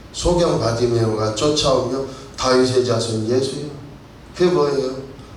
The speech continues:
"구세주 예수여." 그 소리예요. 호칭도 잘해요. 소경, "다윗의 자손 예수여." 아무도 그런 자가 없었는데 "다윗의 자손 예수여, 나를 불쌍히 여기소서."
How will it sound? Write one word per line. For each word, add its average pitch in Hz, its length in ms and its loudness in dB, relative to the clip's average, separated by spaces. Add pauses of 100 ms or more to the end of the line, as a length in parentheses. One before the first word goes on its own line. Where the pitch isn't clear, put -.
(120)
"구세주 135 480 2
예수여." 107 380 0 (160)
그 151 80 -12
소리예요. 170 500 -4 (500)
호칭도 208 480 2
잘해요. 170 440 0 (440)
소경, 165 520 0 (440)
"다윗의 113 480 2
자손 101 440 -4
예수여." 160 380 -4 (340)
아무도 185 420 2
그런 175 260 0
자가 160 300 2
없었는데 117 720 -4 (580)
"다윗의 - 460 -4
자손 101 420 -8
예수여, 151 520 -2
나를 139 340 -2
불쌍히 131 480 -6
여기소서." 117 640 -6